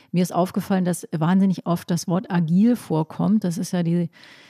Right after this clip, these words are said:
so ein bisschen Unternehmenssprache. Ist das die F-D-P-Handschrift, Peter? Und was meint denn Herr Lindner, wenn er sagt, wir werden dieses Land digitalisieren? Will die F D P jetzt lauter Leitungen verlegen oder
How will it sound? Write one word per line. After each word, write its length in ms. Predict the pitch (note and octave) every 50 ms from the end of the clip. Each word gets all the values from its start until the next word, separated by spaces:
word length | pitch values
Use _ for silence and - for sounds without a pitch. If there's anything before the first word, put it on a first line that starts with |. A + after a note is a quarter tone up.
| _ _ -
so 80 | - F3+
ein 60 | E3
bisschen 240 | E3 E3 - G#3 -
Unternehmenssprache. 960 | F3 E3+ F3+ E3+ E3 E3+ F#3 G#3 G#3 F#3+ - - - E3+ D#3+ F3+ F3+ - A3
Ist 260 | - G#3 F3+ - -
das 220 | G#3+ A3 - -
die 160 | - G#3+ -
F-D-P-Handschrift, 1120 | - F#3 - - - F3 - - - F#3+ G3 G#3+ G#3+ A#3+ A#3+ B3 - - B3+ A#3+ - - -
Peter? 320 | - B3+ B3 B3+ B3 A#3+
Und 200 | G3+ G3+ F#3 -
was 220 | - F#3 F3+ - -
meint 320 | F3+ F3 F#3 A#3 B3+ B3
denn 140 | G3+ F#3+ F3
Herr 120 | F#3+ F3
Lindner, 440 | E3+ F3 F#3+ G#3 A#3 A#3 A3+ G#3 F#3
wenn 100 | F#3+ F#3+
er 140 | F#3+ F#3+ F3
sagt, 260 | F#3+ F#3 F#3 - -
wir 200 | F#3+ F3+ E3+ D#3+
werden 340 | F3 F3+ G3 A3 G#3 G#3+ G3
dieses 340 | F#3+ F#3 F3+ F3 E3 - -
Land 300 | E3 E3+ F#3 G3 - F#3+
digitalisieren? 920 | F3+ F#3 F3+ - - F3+ E3+ E3+ E3+ E3 E3 F#3+ G#3+ F#3 D#3+ D#3 D#3+ E3
Will 120 | F3 F#3
die 100 | G3+ F3
F 100 | F3+ -
D 80 | - F#3
P 180 | - - G3
jetzt 180 | G3 F#3 E3 -
lauter 220 | F3 F3 - F3
Leitungen 540 | E3 D#3+ D#3+ F#3 A3+ A#3+ - B3+ B3 A#3+ A#3
verlegen 640 | - - A3+ G#3+ G#3+ G#3 G#3+ G#3+ A3 G#3+ G#3+ G#3+ G#3
oder 360 | D#3+ F3 F3 F#3 F3+ F3